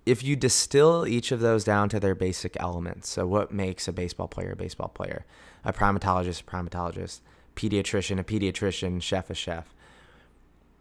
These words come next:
I can see those elements in that individual. Like, for a pediatrician, that, that takes a level of empathy, selflessness,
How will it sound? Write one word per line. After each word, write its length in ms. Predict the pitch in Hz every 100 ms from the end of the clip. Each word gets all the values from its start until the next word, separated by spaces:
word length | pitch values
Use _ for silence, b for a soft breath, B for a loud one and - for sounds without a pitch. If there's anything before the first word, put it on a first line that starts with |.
| -
I 200 | 110 143
can 240 | - 147
see 420 | - - 131 151
those 380 | 147 117 113 104 -
elements 520 | 101 107 120 120 -
in 220 | 110 104
that 180 | 98 95
individual. 680 | 95 92 85 - 82 - 82 - - _ _ - _ _ - _ _ _ _ _ -
Like, 160 | 104
for 120 | -
a 60 | 110
pediatrician, 880 | - 139 131 127 - 117 - 107 95
that, 340 | 101 104 101 B B B B B -
that 280 | 110 117 -
takes 580 | 120 107 101 - - - _ _ _ _ _ _ -
a 80 | 98
level 360 | 104 101 101
of 120 | 90 - -
empathy, 600 | 117 - - 98 92 98
selflessness, 1200 | - - 104 107 - 101 - 101 90 87 - -